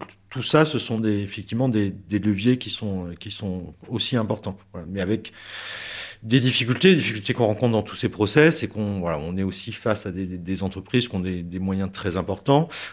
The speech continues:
Euh, c'est des procès qui, euh, durent très longtemps, euh, sur lesquels sont soulevés un certain nombre d'incidents, de, voilà, de procédures dans tous les sens, euh, et qui nécessitent aussi des moyens.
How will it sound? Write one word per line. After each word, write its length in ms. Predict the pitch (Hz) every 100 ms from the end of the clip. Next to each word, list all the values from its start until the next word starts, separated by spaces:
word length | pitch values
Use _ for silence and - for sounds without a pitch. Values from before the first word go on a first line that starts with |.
| -
Euh, 120 | 98
c'est 160 | - 98
des 100 | 95
procès 520 | - 101 113 113 120 - _ _ _ _ _
qui, 340 | - 120 113 104
euh, 160 | 95
durent 280 | 80 92 -
très 200 | - 107
longtemps, 380 | 98 101 143 170 - - - -
euh, 280 | 113 113 110
sur 220 | - -
lesquels 180 | - 107
sont 140 | - 92
soulevés 380 | 113 95 107
un 80 | 101
certain 260 | 95 92 101
nombre 100 | 95
d'incidents, 500 | 95 - 104 101 104
de, 200 | 101 92
voilà, 260 | 85 95
de 120 | 85 85
procédures 640 | - 95 98 104 110 98
dans 100 | 87
tous 160 | - 95
les 100 | 90
sens, 440 | - 135 151 - - - - -
euh, 840 | 69 98 95 90 87 87 82 78 78 71 71
et 140 | 85 95
qui 180 | - 92
nécessitent 460 | 90 98 - 123
aussi 200 | 104 -
des 120 | 107
moyens. 360 | 95 101 117